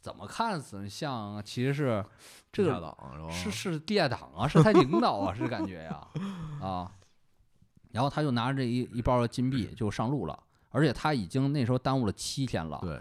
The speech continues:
Speaker 1: 他是完全靠着崔杰的名片儿才把这事儿圆下去的。
Speaker 2: 对。
Speaker 1: 所以这名-，我感觉就是啊，他其实想接头儿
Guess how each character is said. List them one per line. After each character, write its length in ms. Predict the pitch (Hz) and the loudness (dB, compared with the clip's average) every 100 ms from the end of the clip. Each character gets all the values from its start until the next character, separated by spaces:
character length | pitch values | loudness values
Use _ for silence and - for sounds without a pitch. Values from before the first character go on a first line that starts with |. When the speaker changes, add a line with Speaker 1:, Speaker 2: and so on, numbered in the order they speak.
| - - - | -12 -20 -20
Speaker 1:
他 180 | - 170 | -2 2
是 100 | 160 | 4
完 180 | 123 139 | 4 4
全 140 | 156 151 | 2 0
靠 220 | - 143 | 0 2
着 120 | 107 | 2
崔 240 | - - | 2 4
杰 120 | 143 143 | 4 4
的 100 | 110 | 4
名 160 | 101 | 4
片 180 | 131 139 | 4 4
儿 40 | |
才 120 | 123 117 | 2 0
把 100 | 101 | 0
这 100 | 95 | 0
事 140 | - | 2
儿 60 | 101 | 0
圆 220 | 90 87 | 2 0
下 80 | 95 | -2
去 140 | 85 | -4
的。 120 | 69 - | -10 -8
Speaker 2:
对。 160 | 80 - - - | -8 -8 -16 -18
Speaker 1:
所 200 | - 165 | 2 6
以 80 | 185 | 8
这 80 | 135 | 8
名-， 340 | 110 120 175 - | 4 4 2 0
我 120 | 127 | -2
感 220 | - 80 | 0 -2
觉 120 | 92 | -2
就 220 | 110 180 131 | -2 0 0
是 180 | - | -2
啊， 260 | 92 65 62 | -6 -6 -10
他 240 | - - 170 | -8 -2 -2
其 200 | - 143 | 0 0
实 120 | 160 | 0
想 260 | - 90 90 | 0 -4 -4
接 320 | - 147 151 | 0 2 2
头 180 | - 101 | 0 0
儿 300 | 120 123 | 2 0